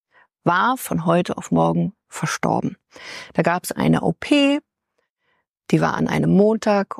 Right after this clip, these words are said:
und an einem Freitag durften mein Bruder und ich zusammen entscheiden,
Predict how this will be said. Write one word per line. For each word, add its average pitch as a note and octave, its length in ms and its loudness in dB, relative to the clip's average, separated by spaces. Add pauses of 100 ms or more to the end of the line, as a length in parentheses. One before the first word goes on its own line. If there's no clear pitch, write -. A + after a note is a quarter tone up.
und E3+ 180 -2
an - 100 -4
einem - 220 -4
Freitag E3+ 560 -2
durften - 380 -6
mein E3 180 0
Bruder G#3+ 320 4
und F#3 180 -2
ich - 540 0 (320)
zusammen F#3 500 6
entscheiden, G#3+ 920 2